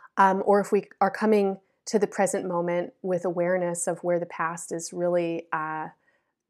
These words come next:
not serving us and we don't want to repeat it, um, then Aquarius can also represent revolution and evolution and the upsetting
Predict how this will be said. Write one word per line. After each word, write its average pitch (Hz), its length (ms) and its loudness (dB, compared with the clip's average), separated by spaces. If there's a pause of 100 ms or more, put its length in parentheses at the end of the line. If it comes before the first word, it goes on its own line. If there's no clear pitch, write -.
(260)
not 185 300 4
serving 180 340 -2
us 170 320 -6
and 175 220 -4
we 175 120 -4
don't 180 220 -2
want 185 120 0
to 175 40 0
repeat 170 340 -4
it, 170 240 -6 (580)
um, 180 520 4 (760)
then 185 600 2 (280)
Aquarius 185 640 2
can 185 260 -4
also 196 420 2
represent 165 720 -2 (1200)
revolution 262 880 4 (520)
and 170 200 -8 (100)
evolution 269 840 2 (880)
and 180 420 0
the 180 280 -6
upsetting 226 760 2